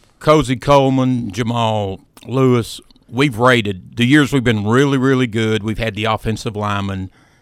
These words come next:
that just knock people flat, pancaked them. We went into Georgia, and we walked out there at the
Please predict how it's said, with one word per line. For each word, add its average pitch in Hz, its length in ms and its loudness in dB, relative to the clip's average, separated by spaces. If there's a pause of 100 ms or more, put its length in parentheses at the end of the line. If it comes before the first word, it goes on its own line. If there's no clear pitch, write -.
(160)
that 104 220 -6
just 101 320 -10
knock 104 400 -4
people 98 300 -6
flat, 101 420 -8
pancaked 98 560 -8
them. 90 160 -12 (460)
We 113 120 -4
went 117 200 0
into 123 180 2
Georgia, 101 640 -4 (520)
and 98 140 -12
we 104 100 -8
walked 107 320 -4
out 104 200 -4
there 104 120 -2
at 98 120 -8
the 87 240 -10